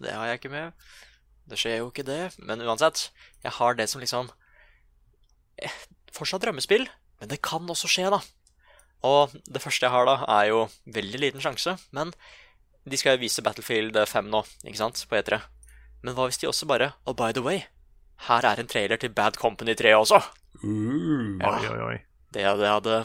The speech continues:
Speaker 1: det hadde vært veldig kult. Eh,
Speaker 3: Det hadde vært
Speaker 1: og så har vi et nytt Infamous-spill.
Speaker 3: Det tenkte jeg på, faktisk.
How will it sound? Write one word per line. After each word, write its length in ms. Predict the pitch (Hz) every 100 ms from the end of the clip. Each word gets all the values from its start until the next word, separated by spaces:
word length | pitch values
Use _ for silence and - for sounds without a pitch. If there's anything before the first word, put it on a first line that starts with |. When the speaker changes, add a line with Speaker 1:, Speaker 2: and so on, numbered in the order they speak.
| - -
Speaker 1:
det 80 | 101
hadde 140 | 101
vært 120 | 117 127
veldig 160 | 123 143
kult. 280 | 190 - - - _ _ _ _ _ _ _ - - -
Eh, 40 |
Speaker 3:
Det 20 | 117
hadde 180 | 127
vært 120 | 127 131
Speaker 1:
og 60 |
så 180 | 151 151 151 127 - -
har 120 | 117 110
vi 80 | 120 117 - - _ _ _ _ _ -
et 180 | 143 -
nytt 420 | 120 139 - - - 165
Infamous-spill. 720 | 143 - 202 226 - 311 - - - _ - _ _ _ _ _ _ _ _ - 233 135 92
Speaker 3:
Det 100 | 131
tenkte 220 | 202 131
jeg 80 | 110
på, 80 | 117
faktisk. 340 | 135 165 190